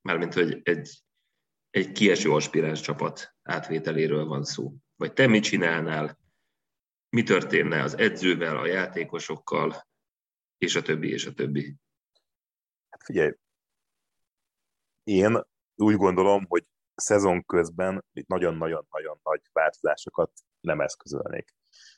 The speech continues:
Speaker 2: Tehát mondjuk meghatároznám ugye persze azokat a pozíciókat, amikre, amiken erősítésre szorulunk.
Speaker 1: Hát
Speaker 2: És,
Speaker 1: azt én is
Speaker 2: ö,
Speaker 1: meg tudom határozni.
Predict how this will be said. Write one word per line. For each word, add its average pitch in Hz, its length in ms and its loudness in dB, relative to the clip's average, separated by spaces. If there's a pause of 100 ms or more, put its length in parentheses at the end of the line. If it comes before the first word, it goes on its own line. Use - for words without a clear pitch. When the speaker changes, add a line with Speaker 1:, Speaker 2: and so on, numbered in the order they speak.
(100)
Speaker 2:
Tehát - 200 -4
mondjuk 85 340 -2 (1400)
meghatároznám 82 680 4
ugye 80 180 2 (140)
persze 78 500 0 (100)
azokat 82 360 -4
a - 40 -6
pozíciókat, 80 640 -2
amikre, - 400 -8 (320)
amiken 73 500 -8 (300)
erősítésre 85 640 0
szorulunk. 98 520 -4 (1600)
Speaker 1:
Hát 87 120 -2
Speaker 2:
És, 85 60 -2
Speaker 1:
azt 80 120 -4
én 98 140 4
is 82 100 4
Speaker 2:
ö, 76 40 2
Speaker 1:
meg 76 120 0
tudom 80 240 -6
határozni. 82 640 -6